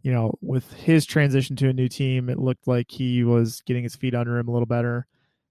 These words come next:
uh, which is something you can't say necessarily about Ricciardo or even Perez. You know, Perez is still kind of a little bit off of Max as a whole,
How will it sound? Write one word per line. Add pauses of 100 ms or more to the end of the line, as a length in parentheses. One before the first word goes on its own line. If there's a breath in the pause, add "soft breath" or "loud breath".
(160)
uh,
which
is
something
you
can't
say
necessarily
about
Ricciardo (440 soft breath)
or
even
Perez.
You
know,
Perez
is
still
kind
of
a
little
bit
off
of
Max (340)
as
a
whole,